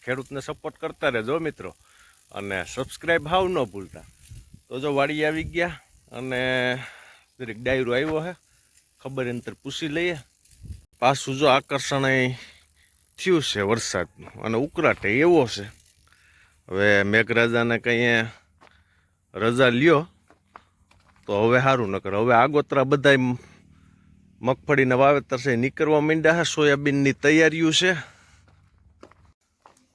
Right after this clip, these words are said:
આખરે શું કહે કે પંદરક દિવસે આવ્યા ખરા.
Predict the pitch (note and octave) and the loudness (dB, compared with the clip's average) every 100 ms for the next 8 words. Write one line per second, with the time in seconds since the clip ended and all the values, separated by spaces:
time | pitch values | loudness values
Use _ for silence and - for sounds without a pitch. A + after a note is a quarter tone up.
0 | _ _ _ _ _ _ _ _ _ _ | _ _ _ _ _ _ _ _ _ _
1 | _ _ - B2+ - B2 B2 E3 D#3+ A2+ | _ _ 0 0 0 -4 -4 -4 -4 -4
2 | A2 G#2+ G2+ _ - C3 B2 A#2 G#2 C#3 | -4 -6 -12 _ -10 -4 -2 -4 -2 -2
3 | C3+ B2+ G#2 D3 D3+ C#3+ - C3+ | -2 0 2 4 2 0 -2 -2